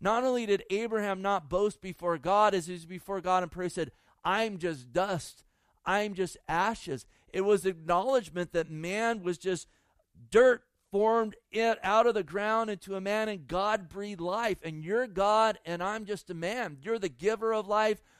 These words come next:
I'm the recipient of life. You're the potter. I'm just the clay. Abraham did not boast before the Lord.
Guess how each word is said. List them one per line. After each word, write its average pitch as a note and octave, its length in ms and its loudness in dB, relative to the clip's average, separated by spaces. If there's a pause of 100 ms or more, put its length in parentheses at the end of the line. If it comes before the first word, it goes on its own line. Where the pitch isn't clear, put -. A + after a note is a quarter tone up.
(120)
I'm G3+ 200 2
the G3 100 0
recipient G#3 720 -6
of G#3 100 0
life. G#3 280 6 (260)
You're A3 220 6
the F#3+ 100 4
potter. G#3 580 2 (240)
I'm A3 400 2
just G#3 420 -2
the F#3 100 -4
clay. F#3+ 460 0
Abraham F3 760 0 (340)
did E3+ 160 0
not G3 400 -2
boast F#3+ 480 0
before F3 520 -4
the D3 120 0
Lord. F3 320 4